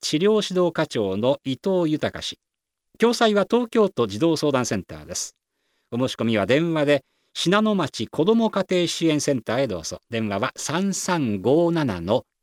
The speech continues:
六八五一番です。先着順です。え、次に、子どもショートステイ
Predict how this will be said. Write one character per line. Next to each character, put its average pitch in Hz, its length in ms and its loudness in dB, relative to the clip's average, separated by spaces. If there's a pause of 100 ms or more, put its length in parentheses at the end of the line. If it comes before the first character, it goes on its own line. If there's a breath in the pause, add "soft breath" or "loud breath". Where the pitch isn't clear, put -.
(120)
六 120 320 0
八 110 340 -6
五 113 260 2
一 110 200 -4
番 80 120 -8
で 80 100 -12
す。 - 260 -10
先 196 280 -2
着 165 320 -6
順 113 240 -4
で 92 120 -6
す。 - 180 -8 (1500)
え、 101 100 -10
次 107 200 -6
に、 90 340 -6 (220)
子 160 160 2
ど 240 80 4
も 254 140 4
シ - 120 0
ョ 247 60 4
ー 262 40 0
ト 269 140 0
ス - 120 -4
テ 220 180 2
イ 123 100 -2